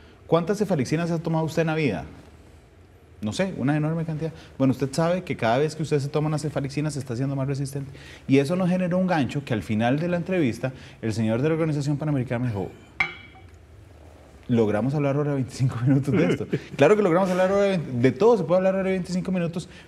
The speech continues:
Speaker 1: pero la idea es acercarlo a, yo, yo, yo soy un convencido de esto, es acercarlo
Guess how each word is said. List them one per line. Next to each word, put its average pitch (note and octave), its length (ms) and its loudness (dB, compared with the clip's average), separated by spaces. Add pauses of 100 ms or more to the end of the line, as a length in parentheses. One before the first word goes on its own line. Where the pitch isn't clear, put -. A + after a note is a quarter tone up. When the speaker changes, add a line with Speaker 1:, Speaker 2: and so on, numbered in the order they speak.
Speaker 1:
pero C#3+ 160 8
la B2 140 4
idea E3+ 400 2
es F#3 160 -2
acercarlo C3 560 0
a, E3+ 120 -2
yo, C3 120 2 (180)
yo, D3 160 6 (160)
yo C#3 220 4
soy F3 160 -2
un F3 60 -2
convencido D3+ 320 2
de C#3+ 60 2
esto, - 200 -6
es A#2 180 -2 (400)
acercarlo B2 680 -2